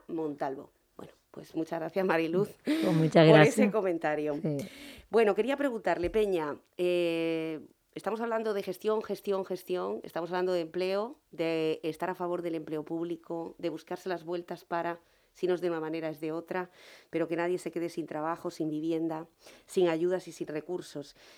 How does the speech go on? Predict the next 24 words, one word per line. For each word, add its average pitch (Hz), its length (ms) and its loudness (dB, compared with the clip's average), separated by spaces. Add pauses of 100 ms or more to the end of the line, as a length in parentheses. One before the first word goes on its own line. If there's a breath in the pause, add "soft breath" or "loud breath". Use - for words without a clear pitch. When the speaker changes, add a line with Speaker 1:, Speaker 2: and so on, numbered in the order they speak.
(140 soft breath)
Speaker 1:
Pero 190 140 2
dos 208 140 0
mil 277 120 -2
veintitrés 202 640 -4
es 185 140 0
dos 180 140 -4
mil 202 120 0
veintitrés 220 480 -2
y 226 60 -4
me 190 60 0
imagino 170 340 -2
que 208 60 -2
usted 190 220 4
Speaker 2:
<laughs> 147 100 -4
Speaker 1:
tiene 208 280 4
previsto 180 460 -2
seguir 170 460 -2 (440 soft breath)
en, 170 340 2
eh, 151 460 0
seguir, 165 340 -6
continuar 151 380 -2
su 196 80 -12
trayectoria 147 560 -6
política. 165 580 -8